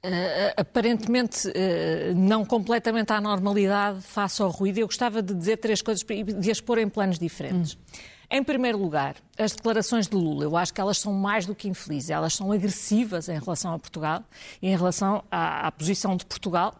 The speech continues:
Speaker 1: quer, eh, no que toca à invasão da Ucrânia, quer na União Europeia.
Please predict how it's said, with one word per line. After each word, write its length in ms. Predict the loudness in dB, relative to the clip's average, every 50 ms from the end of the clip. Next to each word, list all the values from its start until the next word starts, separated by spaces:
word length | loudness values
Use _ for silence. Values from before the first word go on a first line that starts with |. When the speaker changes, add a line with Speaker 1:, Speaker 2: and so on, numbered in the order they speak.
| _ _
Speaker 1:
quer, 420 | -2 0 0 0 0 -2 -4 -8 -10
eh, 760 | -8 -6 -4 -4 -4 -6 -6 -8 -8 -10 -10 -10 -10 -12 -12 -12 -16 _ -18 -10 -4
no 180 | 0 2 2 2
que 80 | 2
toca 260 | 0 0 0 2 2 0
à 60 | -2
invasão 340 | 0 0 0 0 0 -2 -2
da 60 | -4
Ucrânia, 400 | -2 0 0 0 2 0 -2 -4 -8 -14 -20 -20 _ _
quer 260 | -2 0 2 2 2
na 120 | 0 0 0
União 300 | 0 -2 -2 -2 -2 -2
Europeia. 500 | -2 -4 -4 -6 -8 -8 -8 -8 -12